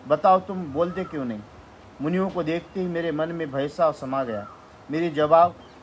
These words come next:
जबान लड़खड़ाने लगी। कितने अक्षरों का उच्चारण नहीं हो पा रहा था। इस प्रकार अस्पष्ट वाणी में मैंने बोलने का प्रयास किया। मानसिक भय को, बाहरी चेष्टाओं को दबाकर मैंने कुछ कहने की क्षमता प्राप्त की।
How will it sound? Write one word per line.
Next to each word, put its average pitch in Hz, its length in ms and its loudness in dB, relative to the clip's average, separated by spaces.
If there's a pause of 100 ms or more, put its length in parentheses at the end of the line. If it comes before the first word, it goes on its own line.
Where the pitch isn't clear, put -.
जबान 165 300 4
लड़खड़ाने 160 500 2
लगी। 120 240 -4 (180)
कितने 165 300 -6
अक्षरों 180 440 -2
का 185 140 2
उच्चारण 170 540 2
नहीं 170 200 -4
हो 180 120 -2
पा 139 220 4
रहा 117 140 0
था। 107 160 -14 (440)
इस 180 120 -6
प्रकार 175 420 2
अस्पष्ट - 580 -4
वाणी 160 280 2
में 170 120 -4
मैंने 160 260 -4
बोलने 147 360 -4
का 160 160 -12
प्रयास 143 480 -12
किया। 110 140 -18 (520)
मानसिक 185 500 -10 (480)
भय 170 160 -8
को, 208 200 -14
बाहरी 165 400 -10
चेष्टाओं 180 520 -16
को 180 160 -16
दबाकर 170 480 -14
मैंने 165 240 -16
कुछ 175 220 -20
कहने 160 320 -16
की 170 180 -20
क्षमता 156 420 -16
प्राप्त 156 420 -18
की। 180 200 -20